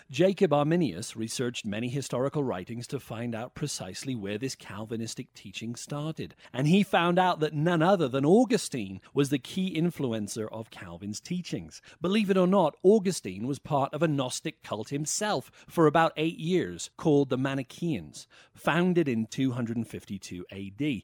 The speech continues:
by a man called Mani. He mixed Christianity with Gnosticism. Anyway, he later reverted back to Orthodox Christianity, but by then, friend, the seeds of discord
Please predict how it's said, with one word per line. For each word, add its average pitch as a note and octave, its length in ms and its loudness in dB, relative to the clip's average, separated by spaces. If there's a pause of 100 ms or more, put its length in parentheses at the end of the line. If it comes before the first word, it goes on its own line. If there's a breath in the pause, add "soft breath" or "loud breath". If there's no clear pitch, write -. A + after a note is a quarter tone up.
(160 loud breath)
by A#2+ 180 -2
a A#2 100 0
man C#3 400 0
called C#3+ 380 0
Mani. C3 580 -2 (260 soft breath)
He F#3 200 6
mixed F#3 360 2
Christianity C#3 720 0
with G#2+ 120 -6
Gnosticism. A2+ 720 -6 (100)
Anyway, A2+ 340 -4 (240 soft breath)
he E3 200 4
later F3+ 380 6
reverted D3 640 4
back C#3 280 -6
to - 120 -6
Orthodox A#2 500 -4
Christianity, C3 720 -4
but D3 220 -6
by F#3+ 200 2
then, A3 280 2
friend, A#2+ 320 0
the C#3+ 80 0
seeds G3 460 -2
of C#3+ 120 2
discord B2 480 0